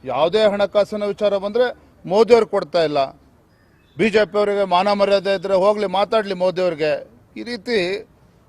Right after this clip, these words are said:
ಮಾತುಗಳನ್ನು ಪದೇ ಪದೇ ರಾಜ್ಯ ಸರ್ಕಾರ ಮತ್ತು ರಾಜ್ಯದ ಕಾಂಗ್ರೆಸ್ ನಾಯಕರಿಂದ ಕೇಳ್ತಾ ಇದ್ದೇವೆ. ಹಾಗಾಗಿ ಕೂಡ್ಲೇ ರಾಜ್ಯ ಸರ್ಕಾರ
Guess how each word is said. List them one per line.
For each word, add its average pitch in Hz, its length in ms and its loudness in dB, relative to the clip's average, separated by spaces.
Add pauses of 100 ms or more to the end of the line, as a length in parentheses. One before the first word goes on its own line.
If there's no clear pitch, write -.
(320)
ಮಾತುಗಳನ್ನು 202 640 0 (120)
ಪದೇ 170 180 -2 (140)
ಪದೇ 185 220 0 (380)
ರಾಜ್ಯ 165 280 -2 (100)
ಸರ್ಕಾರ 180 340 -4 (140)
ಮತ್ತು 190 140 -8 (100)
ರಾಜ್ಯದ 165 300 0 (100)
ಕಾಂಗ್ರೆಸ್ 165 380 -4
ನಾಯಕರಿಂದ 160 360 -4 (120)
ಕೇಳ್ತಾ 151 360 -4
ಇದ್ದೇವೆ. 156 300 0 (760)
ಹಾಗಾಗಿ 175 340 0 (160)
ಕೂಡ್ಲೇ 202 420 2 (1200)
ರಾಜ್ಯ 165 240 2 (140)
ಸರ್ಕಾರ 180 360 0